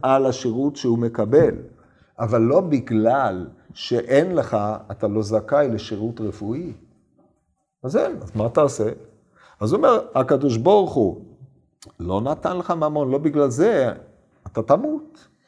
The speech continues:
בגלל שאתה לא יכול להקיז את הדם. אז לכן הוא לא בדק מי שילם ומי לא שילם, שם קופה בחוץ, וכל אחד לפי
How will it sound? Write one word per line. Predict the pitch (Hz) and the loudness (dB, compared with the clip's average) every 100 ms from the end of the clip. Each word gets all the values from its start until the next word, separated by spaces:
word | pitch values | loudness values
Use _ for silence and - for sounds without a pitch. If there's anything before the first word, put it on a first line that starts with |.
| _ _ _ _ | _ _ _ _
בגלל | 101 120 160 | -4 0 0
שאתה | 139 | 2
לא | 135 | 2
יכול | 160 165 | 2 4
להקיז | 156 151 175 | 4 4 -4
את | 160 | -4
הדם. | 175 190 185 185 - _ _ _ _ - | -2 0 -2 -6 -20 _ _ _ _ -6
אז | 120 | 0
לכן | 185 - 269 254 | 2 4 4 4
הוא | 185 233 262 | 4 4 4
לא | 214 | 4
בדק | 202 165 120 156 170 139 - - | 4 2 4 6 6 2 -6 -16
מי | 123 135 147 | -8 -6 -6
שילם | - 120 117 131 | -6 -4 -4 -4
ומי | 113 117 127 | -4 -4 -4
לא | 123 | -4
שילם, | 123 113 117 135 113 | -4 -6 -6 -6 -8
שם | - 147 131 | -6 -6 -4
קופה | 127 131 113 | -4 2 2
בחוץ, | 107 - 175 175 - | 2 -2 -4 -6 -8
וכל | 107 139 139 107 | -6 -4 -4 -8
אחד | - 143 143 147 - 107 | -6 -2 -2 -4 -10 -10
לפי | 101 - - 151 156 | -8 -10 -14 -10 -10